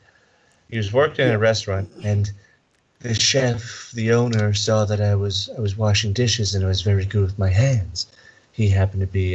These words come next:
Speaker 1: a martial arts sensei, and that's where my career began.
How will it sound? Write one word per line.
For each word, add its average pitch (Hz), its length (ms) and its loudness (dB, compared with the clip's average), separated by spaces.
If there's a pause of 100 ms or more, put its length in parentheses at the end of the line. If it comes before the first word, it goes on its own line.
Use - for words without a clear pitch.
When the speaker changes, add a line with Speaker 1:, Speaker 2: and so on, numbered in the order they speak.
(120)
Speaker 1:
a 87 40 -2
martial 95 520 0
arts 98 460 0 (220)
sensei, 90 680 0 (1000)
and 92 460 -2 (100)
that's 101 260 0
where 92 80 -2
my 87 120 -6
career 95 400 -2
began. 98 480 0